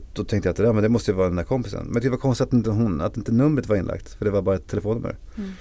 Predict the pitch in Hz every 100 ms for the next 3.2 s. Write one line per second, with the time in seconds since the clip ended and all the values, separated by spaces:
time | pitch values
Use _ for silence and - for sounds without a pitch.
0 | - - - 120 - 156 139 101 - 95
1 | 98 - - - - 107 107 110 107 95
2 | 95 - 90 - 98 98 - 101 92 87
3 | 87 82